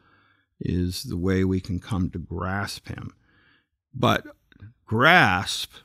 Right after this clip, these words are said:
but not comprehend fully. We can't encapsulate God within our intellect and, and kinda have him on our rope, and we have him all figured out.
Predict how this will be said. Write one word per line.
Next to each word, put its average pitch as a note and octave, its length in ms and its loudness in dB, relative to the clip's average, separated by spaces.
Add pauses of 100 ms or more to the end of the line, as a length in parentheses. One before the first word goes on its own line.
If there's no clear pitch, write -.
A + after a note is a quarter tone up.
(160)
but B2 360 -4
not - 240 0
comprehend F2+ 840 -2
fully. - 600 -8 (640)
We G2+ 120 0
can't - 280 0
encapsulate - 960 -4
God E2 640 -4
within E2+ 580 -2 (180)
our D#2+ 520 -8 (920)
intellect A2 720 4 (220)
and, F2 260 -2 (100)
and E2+ 460 -4
kinda G#2 300 2
have G#2 340 2
him G2 140 6
on F#2+ 160 2
our F2 180 -2
rope, F#2 560 -2 (840)
and F#2+ 300 2
we G#2 140 4
have A2+ 180 2
him G2 160 4
all G2+ 220 2
figured F2 440 -2
out. F2 500 -6